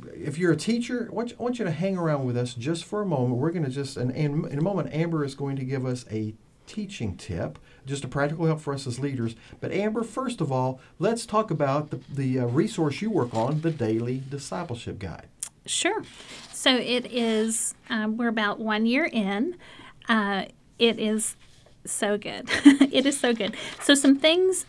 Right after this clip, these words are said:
Speaker 2: you might find or that you will find in the Daily Discipleship Guide that you won't find in, um, one of our other studies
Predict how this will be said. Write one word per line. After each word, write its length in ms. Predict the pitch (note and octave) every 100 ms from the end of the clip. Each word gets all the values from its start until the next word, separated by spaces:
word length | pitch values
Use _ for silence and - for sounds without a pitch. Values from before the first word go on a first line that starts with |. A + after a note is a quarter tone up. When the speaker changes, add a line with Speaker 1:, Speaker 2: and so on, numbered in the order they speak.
| -
Speaker 2:
you 180 | B3 B3
might 280 | A#3+ A3+ -
find 600 | - A#3+ B3 B3+ B3 B3+
or 100 | A3
that 160 | G#3+ -
you 120 | G#3+
will 200 | A3+ B3
find 520 | - A3+ A3 A3 A3 -
in 260 | A3+ A#3
the 80 | A3+
Daily 300 | A3 G#3+ G#3+
Discipleship 800 | G#3+ - G3+ G3+ G#3 - G3+ G3+
Guide 380 | G#3 G3+ G3 G#3+ - - - -
that 220 | A3 G#3+
you 100 | A3+
won't 340 | G#3+ A#3+ C#4+ C#4
find 640 | - A3 G3+ G#3 G3 G#3 -
in, 520 | A#3 G#3+ G3+ G#3 G3+ A3+ - - -
um, 460 | A3 G#3 G3+ G#3+ - - - - -
one 240 | A3 G#3+
of 100 | A3
our 180 | G#3+ G3+
other 300 | - A3 A#3
studies 800 | A#3+ - G#3 G3 G3 G3 G3